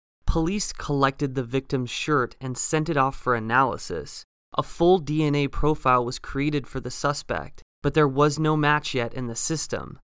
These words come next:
When police ran the D N A off of Jessica Ridgway's backpack, it matched the D N A profile of the jogger's attacker.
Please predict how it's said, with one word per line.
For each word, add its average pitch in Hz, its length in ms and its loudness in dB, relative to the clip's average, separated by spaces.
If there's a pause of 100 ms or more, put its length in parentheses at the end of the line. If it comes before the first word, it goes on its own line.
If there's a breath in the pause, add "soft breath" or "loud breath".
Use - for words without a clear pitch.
(160)
When 143 160 2
police 160 400 2
ran 139 300 2
the 139 80 0
D 135 180 0
N 131 120 2
A 131 160 0
off 123 200 -4
of 120 100 -10
Jessica 135 400 -4
Ridgway's 120 460 -2
backpack, 156 640 -2 (340)
it 170 160 4
matched 156 420 4
the 170 60 0
D 135 260 0
N 135 80 2
A 131 120 2
profile 131 640 2
of 117 160 -4
the 127 80 0
jogger's 117 500 0
attacker. - 680 -4